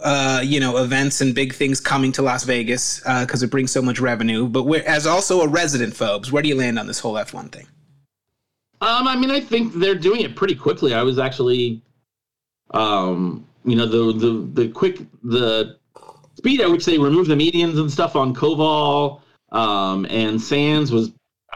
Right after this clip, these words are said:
Speaker 2: was pretty impressive. So, um, I mean, I think that they've done, I mean, I don't think there should be car traffic on Las Vegas Boulevard anyway. So,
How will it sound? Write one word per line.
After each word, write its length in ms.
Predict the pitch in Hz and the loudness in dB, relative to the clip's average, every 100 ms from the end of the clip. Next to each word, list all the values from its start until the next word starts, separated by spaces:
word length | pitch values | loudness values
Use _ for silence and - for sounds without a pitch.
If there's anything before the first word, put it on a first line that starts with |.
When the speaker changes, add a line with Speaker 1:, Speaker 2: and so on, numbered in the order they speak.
| - | -8
Speaker 2:
was 300 | 113 113 117 | -2 0 0
pretty 160 | - 196 | 0 -2
impressive. 480 | 127 160 185 104 95 | 0 -2 0 -2 -2
So, 500 | - 117 110 113 113 _ _ _ _ - | 0 2 2 0 -2 _ _ _ _ -4
um, 320 | 117 113 113 | 0 0 0
I 100 | 123 | 0
mean, 140 | 160 190 | 2 2
I 100 | 190 | 2
think 200 | 226 220 | 2 2
that 200 | 208 143 | -2 2
they've 220 | 170 139 | 0 2
done, 540 | 156 160 156 151 151 - | 2 2 2 2 0 0
I 120 | 160 | 2
mean, 100 | 170 | 2
I 100 | 160 | 2
don't 140 | 226 147 | 2 2
think 120 | 127 | 2
there 80 | 131 | 2
should 160 | 135 120 | 0 2
be 440 | 131 123 120 113 _ - | 2 2 0 -4 _ -2
car 180 | 143 | -2
traffic 340 | 139 147 131 127 | 0 -2 0 0
on 120 | 123 | 0
Las 140 | 123 127 | 0 0
Vegas 260 | 117 113 | -2 -2
Boulevard 380 | - 123 113 110 | 0 2 2 2
anyway. 340 | 131 92 76 - - - - | 0 -2 -8 -20 -20 -20 -4
So, 360 | 107 95 98 | -2 -2 -6